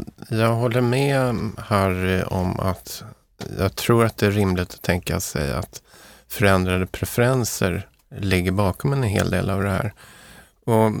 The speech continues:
det är klart att när pandemin är över så kan folk i, i större utsträckning börja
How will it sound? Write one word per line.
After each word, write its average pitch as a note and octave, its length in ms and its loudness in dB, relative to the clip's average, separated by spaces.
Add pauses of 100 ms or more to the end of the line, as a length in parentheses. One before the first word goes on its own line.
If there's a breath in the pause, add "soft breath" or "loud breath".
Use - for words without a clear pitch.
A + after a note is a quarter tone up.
det A2+ 140 -2
är A#2 40 2
klart C#3+ 400 2
att A2+ 320 0 (140)
när A#2 640 2
pandemin G#2+ 520 2
är G#2+ 80 4
över B2+ 400 2
så G#2 180 -6
kan G2+ 240 -2
folk - 320 -4
i, - 40 0
i F2+ 280 0
större G2+ 280 0
utsträckning - 440 -2
börja F2 140 -2